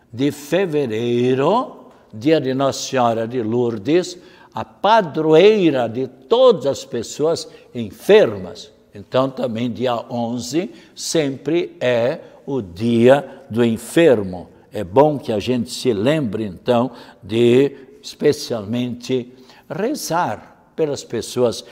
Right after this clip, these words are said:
enfermas, quanto é importante a oração. E, então, e também os santos de hoje, então, hoje,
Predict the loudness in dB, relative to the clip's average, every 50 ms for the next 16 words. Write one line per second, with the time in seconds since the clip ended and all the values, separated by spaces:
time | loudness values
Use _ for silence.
0 | -20 -20 -12 _ -4 -4 -4 -4 -8 -2 2 6 6 8 8 8 6 4 4 4
1 | 2 2 0 -2 -10 -16 -18 -20 -20 -20 _ _ -4 -2 -2 -2 0 0 0 0
2 | 0 -2 -2 -2 -2 -2 -4 0 4 6 6 6 4 0 -6 -12 -16 -16 -16 -18
3 | -20 _ _ _ _ 0 2 4 6 8 8 8 8 6 2 0 -4 -4 0 2
4 | 2 2 2 0 -6 -12 -20 -20 -20 -20 -20 _ _ _ -8 -4 -2 2 2 2
5 | 2 0 -2 -10 -20 -20 -20 -20 _ -18 -18 -18 _ 0 2 4 4 2 0 -4
6 | -4 -2 0 2 2 0 2 2 2 2 2 0 -2 -2 -2 -2 2 4 4 4
7 | 4 2 -4 -10 -10 -10 -10 -10 -10 -6 -2 2 6 6 8 8 6 4 0 -2
8 | 2 2 4 4 2 0 -8 -20 -20 -20 -20 -20 -20 -18 -18 -12 _ 2 4 4
9 | 4 4 4 2 0 -4 -8 -12 -18 -20 -20 -20 -20 -18 -16 -16 -14 -12 -12 -12
10 | -12 -10 -2 2 6 8 8 6 6 2 0 0 0 -2